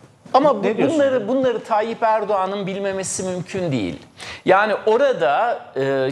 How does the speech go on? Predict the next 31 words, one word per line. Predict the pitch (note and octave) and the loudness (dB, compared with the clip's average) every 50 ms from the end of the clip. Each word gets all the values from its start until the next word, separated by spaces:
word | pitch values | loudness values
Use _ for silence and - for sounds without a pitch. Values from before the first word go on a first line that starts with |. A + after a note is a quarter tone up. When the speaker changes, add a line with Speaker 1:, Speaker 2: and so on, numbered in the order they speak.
| C#3 - | -4 -6
Speaker 1:
çok | - C#4 C4 C4 - - | -2 -2 -2 -2 -2 -6
net | G3 A3 C4 C4 - G#3 | -2 -2 -2 -2 -2 -2
olarak | E3 C3+ A#2+ G2 F#2+ F#2+ F2+ F3 - - - - - - - _ _ - - - | 0 2 2 2 2 2 2 0 0 -2 -8 -18 -20 -20 -20 _ _ -20 -14 -6
M | B2+ C3 B2+ C#3+ D#3+ E3+ | -2 0 2 2 2 2
H | G#3 G3 D3 | 0 -2 -2
P'nin | - A3+ A3 A3 A3+ A3 G#3+ | -2 -2 -2 0 -2 -2 -2
ne | G#3+ A#3+ F#3+ F3 | -2 -2 -2 -2
durumda | F3+ D#3 D3+ B2+ B2+ A#2 B2+ A#2+ | -4 -4 -2 -2 -2 0 0 0
olduğunun | - - D#3 D3+ C#3 C3 A#2 A#2+ A#2 A2+ A2 G#2+ A2 G#2+ A2+ B2 C3+ | 2 2 0 0 -2 -4 -4 -4 -4 -2 -2 -2 -2 -2 -4 -4 -2
bilgisi | F#3 G#3+ F3+ C#3+ A#2+ B2 G#2+ - - F#3 G#3+ G#3 G3 - - - - | -2 -4 -4 -4 -6 -6 -4 -4 -2 0 2 0 0 -2 -6 -4 -2
Erdoğan'da | F#3+ G3 F#3 E3+ C#3+ C#3+ B2+ A#2 A#2 A#2+ B2+ F#3 F#3+ | 0 2 2 0 0 0 0 0 -2 -2 -2 -4 -4
mevcut. | E3 D3+ C#3+ C#3+ C3+ B2 B2 - A2+ - - - - _ - | -4 -2 -2 -2 -2 -4 -6 -8 -10 -12 -12 -18 -20 _ -2
Yoksa | - D#3+ D#3 D#3 - - F#3+ E3+ D3+ C3+ A#2+ C#3 | 0 0 0 0 -2 0 2 2 2 2 0 -2
başka | C#3+ D3 C#3+ - - G4 | -2 -2 -2 -4 -4 -4
türlü | - - - - B2+ A2 G#2 G#2+ A2+ B2+ | -4 -4 -4 -6 -4 -4 -4 -4 -4 -4
bunca | D#3 E3+ E3 D3 D#3 C#3 | -4 -4 -2 -2 -2 0
zaman | B2+ C#3+ C3 C3+ C3+ C3 A#2+ | 0 0 0 2 2 0 0
sonra, | B2 B2 - - B2 A2 G#2 F#2 | -2 -6 -6 -6 -6 -4 -2 -2
aradan | G2 B2 C3+ C3 C3 C#3 C3+ C3+ C#3 | 0 0 0 0 0 0 0 0 -2
bu | D#3 D3+ | -4 -4
kadar | - E3 C#3 C3 C3+ C3 B2+ | -4 -4 -2 0 0 0 0
zaman | A#2 B2+ B2+ A#2 A#2 A2+ A2+ A#2 | 0 -2 -4 -4 -4 -4 -4 -4
geçtikten | A#2 A2 A2 A#2 - - - - - A2+ G2 G2 | -4 -6 -6 -8 -10 -16 -14 -6 -2 -2 0 -2
sonra | G2 - - D2 D2+ F2+ A#2 E3 F3 - - - - - - - | -2 -6 -8 -8 -6 -2 0 -2 -2 -2 -8 -14 -14 -16 -14 -6
çok | - - G#3 G3+ G#3+ F3 | 0 0 0 0 0 -4
net | D3+ C#3 C3+ C#3 - | -6 -6 -6 -6 -10
bir | C#3 | -10
şekilde | - - - - - - - - - B2+ - | -8 -8 -8 -8 -10 -10 -10 -8 -4 0 2
Ayşe | - E3 D#3 D#3 - - C#3+ C3+ | 4 4 2 2 -2 -2 -2 -2
Ateş'le | C3+ - - D3 C3 - - - G2+ G#2+ G#2+ | -4 -2 -4 -6 -4 -4 -6 -6 -6 -8 -6
görüşüp | G#2+ B2 B2 A#2 A2+ - - - F#3 F3+ | -4 -4 -4 -4 -6 -6 -2 -2 -2 -2